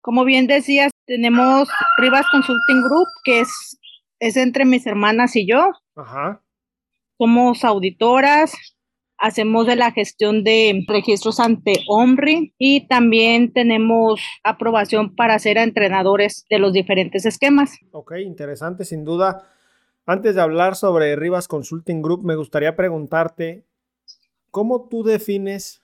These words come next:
Speaker 2: la inocuidad agrícola y por qué es importante?
Speaker 1: Primero que nada, la inocuidad de los productos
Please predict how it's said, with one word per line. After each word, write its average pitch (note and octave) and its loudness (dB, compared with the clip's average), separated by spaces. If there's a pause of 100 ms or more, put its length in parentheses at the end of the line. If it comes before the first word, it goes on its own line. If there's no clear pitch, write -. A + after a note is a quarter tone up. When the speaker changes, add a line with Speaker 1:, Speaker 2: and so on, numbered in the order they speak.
(120)
Speaker 2:
la D3+ -8
inocuidad D3 -6
agrícola D#3+ -6
y D3+ -14
por D#3 -10
qué G3+ -8 (300)
es E3 -12
importante? E3 -10 (280)
Speaker 1:
Primero C4 2
que E4+ 0
nada, C#4+ 2 (220)
la B3+ 0
inocuidad B3+ 2
de B3 0
los C#4+ 0
productos A#3+ -2